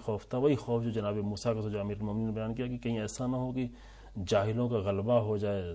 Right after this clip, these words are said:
گمراہوں کا جو ہے غلبہ ہو جائے اور وہ چیز جو میں پہنچانا چاہ رہا ہوں لوگوں تک نہیں پہنچے۔ اور وہ خوف رسول اللہ کا اپنی جگہ پر بجا تھا، وہ خوف ابھی تک ہے کہ واقعاً پیغمبر اکرم صلی اللہ علیہ وآلہ وسلم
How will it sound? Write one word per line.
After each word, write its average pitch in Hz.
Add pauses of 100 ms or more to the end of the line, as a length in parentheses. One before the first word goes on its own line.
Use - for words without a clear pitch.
(240)
گمراہوں 107
کا 113
جو 110
ہے 110
غلبہ 104
ہو 117
جائے 113
اور 107
وہ 131
چیز 131
جو 120
میں 117
پہنچانا 117
چاہ 120
رہا 117
ہوں 117
لوگوں 113
تک 113
نہیں 110
پہنچے۔ 95 (500)
اور 123
وہ 135
خوف 135
رسول 113
اللہ 120
کا 113
اپنی 110
جگہ 107
پر 107
بجا 98
تھا، 135
وہ 117
خوف 110
ابھی 120
تک 151
ہے 143 (460)
کہ 123
واقعاً 113
پیغمبر 110
اکرم 135
صلی 120
اللہ 110
علیہ 104
وآلہ 104
وسلم 110